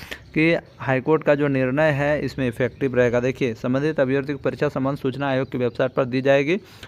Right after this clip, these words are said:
उक्त संबंधित अभ्यर्थियों का परीक्षाफल याचिका संख्या इतना बनाम राज्य सरकार एवं अन्य के पारित आदेश से प्रभावित होंगे। ठीक है, यानी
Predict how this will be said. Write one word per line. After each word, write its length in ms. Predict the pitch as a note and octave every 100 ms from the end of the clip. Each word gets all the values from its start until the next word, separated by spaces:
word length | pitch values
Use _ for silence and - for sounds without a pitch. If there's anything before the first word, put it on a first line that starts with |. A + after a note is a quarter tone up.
| - -
उक्त 300 | F3 F#3+ F#3
संबंधित 480 | E3+ C#3+ C#3+ D#3
अभ्यर्थियों 440 | C#3+ C3 C#3 - D3+
का 100 | D#3
परीक्षाफल 640 | D3 B2+ - C#3+ D#3 D3+
याचिका 340 | C3 B2 B2+
संख्या 280 | C3 C#3 C3+
इतना 400 | C3 B2 D3+ F3 F#3+ - - - - -
बनाम 380 | A#2+ C#3 D3
राज्य 200 | C#3 C#3
सरकार 500 | D3 D3 C3+ C#3+ D3+ -
एवं 240 | C#3 C#3 C#3 -
अन्य 200 | D3+ D#3
के 100 | D3
पारित 420 | C3 B2+ C#3 D3+ -
आदेश 240 | C3+ C3+ C#3
से 100 | E3
प्रभावित 560 | D3 A#2+ B2 B2 B2
होंगे। 420 | C3+ B2 B2 B2 - - -
ठीक 140 | D#3
है, 80 | F#3+
यानी 260 | D3 C#3